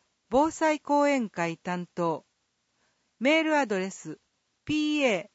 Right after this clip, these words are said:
数字零零一五アットマーク city、シーアイティーワイドット、大阪、オーエスエーケーエードット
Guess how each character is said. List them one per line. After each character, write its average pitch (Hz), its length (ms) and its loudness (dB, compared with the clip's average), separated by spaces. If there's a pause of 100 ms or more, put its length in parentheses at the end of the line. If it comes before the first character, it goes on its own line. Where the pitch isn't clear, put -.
(120)
数 277 400 -6
字 240 300 -10 (240)
零 311 400 0
零 247 300 2
一 180 320 -6
五 180 320 -2 (480)
ア 202 80 -6
ッ 226 60 -6 (100)
ト 294 80 -2
マ 277 160 2
ー 214 60 -4
ク - 280 -12 (520)
city、 208 580 -4 (420)
シ 311 360 -2
ー 302 60 2
ア 277 80 2
イ 226 100 -2
テ - 160 -10
ィ 226 100 -4
ー 220 40 -2
ワ 208 160 0
イ 170 140 -8
ド 185 140 -8
ッ - 60 -18 (100)
ト、 185 240 -4 (680)
大 254 180 2
阪、 220 480 -4 (600)
オ 277 280 2
ー - 40 -12 (200)
エ 208 100 -4
ス - 420 -10
エ 233 280 0
ー - 60 -18 (120)
ケ 254 100 -6
ー 254 460 2
エ - 60 -6
ー - 20 -20 (260)
ド 208 120 -6
ッ 202 60 -10 (140)
ト 202 220 0